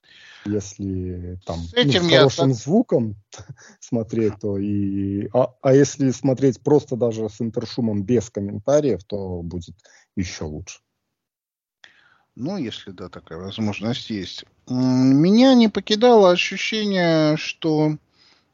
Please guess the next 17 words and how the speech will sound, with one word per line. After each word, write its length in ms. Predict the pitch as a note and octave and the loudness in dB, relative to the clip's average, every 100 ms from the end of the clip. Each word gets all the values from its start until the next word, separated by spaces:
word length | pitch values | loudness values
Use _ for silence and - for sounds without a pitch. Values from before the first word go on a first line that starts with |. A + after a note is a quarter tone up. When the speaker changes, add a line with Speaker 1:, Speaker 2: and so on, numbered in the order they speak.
| - | -6
Speaker 2:
Галатасарай, 840 | A2+ D3+ D3 E3+ - F3+ A3+ A#3 | 4 4 4 0 2 4 4 4
он 260 | D3+ F#3 F#3 | 2 0 0
не 100 | F#3 | -2
только 580 | C#4 C#4 G#3 C#3+ A#2+ A#2 | -2 -2 2 2 4 2
Манчестер 560 | B2 D#3 D#3+ - A2 | 0 0 -2 -2 -4
же 140 | G2 G#2+ | -6 -8
вскрывал 520 | - A#2 B2+ A#2 F#2+ | -8 -2 2 2 0
легко, 360 | G2+ - - E2+ | -6 -12 -14 -10
да? 160 | C#3 | -4
Он 140 | G#3+ C3+ | 0 0
же 80 | G#2+ | 2
Баварию, 600 | G#2 C3+ C4 A#3 D3 G#2+ | 2 4 4 4 0 -2
Speaker 1:
Да. 80 | G2+ | -2
Speaker 2:
помните, 380 | C4 C4+ C#3+ F#2+ | -2 0 -4 -6
легко 340 | G#2 - F#2+ | -8 -12 -16
вскрывал? 480 | - - G2 F#2 F#2+ | -16 -14 -14 -10 -2
Speaker 1:
Да. 360 | A2 G#2+ A2 | 0 0 -2